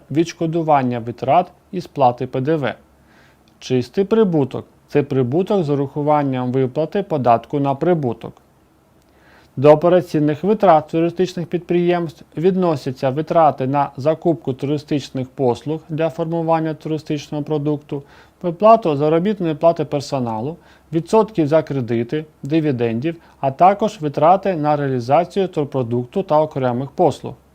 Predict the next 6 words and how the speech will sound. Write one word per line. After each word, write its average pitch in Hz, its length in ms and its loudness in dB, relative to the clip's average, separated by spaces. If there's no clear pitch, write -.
Розглядаючи 170 840 4
грошовий 156 560 -2
потік 175 520 -2
докладніше, 123 800 0
слід 226 300 0
зазначити, 175 720 2